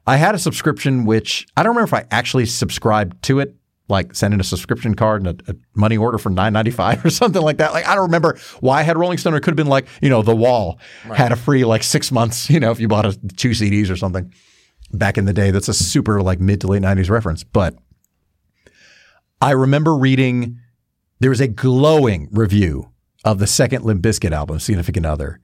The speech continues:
Speaker 2: Mm-hmm.
Speaker 1: And I was like, "I'm done."
Speaker 2: <laughs> That's what did you
Speaker 1: Even
Speaker 2: in.
Speaker 1: at that
Speaker 2: Yeah.
Speaker 1: point, I'm like, "I'm, I'm done. I can't, I can't take this magazine seriously, even just based on this one fucker who wrote this positive review." I'm like, "Nope,
Speaker 2: And
Speaker 1: no."
Speaker 2: then, and then you got this list.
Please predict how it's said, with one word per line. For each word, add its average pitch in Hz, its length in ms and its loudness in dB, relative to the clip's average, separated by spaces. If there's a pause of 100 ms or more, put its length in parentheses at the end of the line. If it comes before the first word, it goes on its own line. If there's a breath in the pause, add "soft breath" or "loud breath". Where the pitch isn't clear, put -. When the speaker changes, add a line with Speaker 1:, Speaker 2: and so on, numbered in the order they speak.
Speaker 2:
Mm-hmm. 110 260 -12 (100)
Speaker 1:
And 113 160 2
I 98 40 2
was 98 100 0
like, 95 160 -2
"I'm 104 180 2
done." 78 340 -6 (160)
Speaker 2:
<laughs> - 840 -2
That's 127 240 0
what 127 120 -8
did 120 200 -2
you 214 60 8
Speaker 1:
Even 254 100 6
Speaker 2:
in. 269 60 4
Speaker 1:
at 196 100 2
that 220 200 4
Speaker 2:
Yeah. 110 80 -4
Speaker 1:
point, 240 380 2 (500)
I'm 165 160 2
like, 160 260 2
"I'm, 135 180 -2 (140)
I'm 143 140 2
done. 113 340 0 (340)
I 131 80 2
can't, 185 240 0
I 147 100 2
can't 202 280 -2
take 160 140 -2
this 156 120 -2
magazine 123 420 0
seriously, 101 460 0
even 147 200 2
just 123 140 -2
based 131 240 0
on 117 100 0
this 104 140 0
one 107 320 0
fucker 101 400 -4 (180 loud breath)
who 139 140 2
wrote 123 260 0
this 98 180 -2
positive 107 560 0
review." 104 320 2
I'm 87 80 0
like, 87 240 -2 (140)
"Nope, 131 220 0 (420)
Speaker 2:
And 117 80 0
Speaker 1:
no." 98 100 0
Speaker 2:
then, 92 200 -12
and 101 180 -16
then 95 120 -14
you 92 60 -16
got 90 160 -14
this 85 220 -18
list. - 440 -18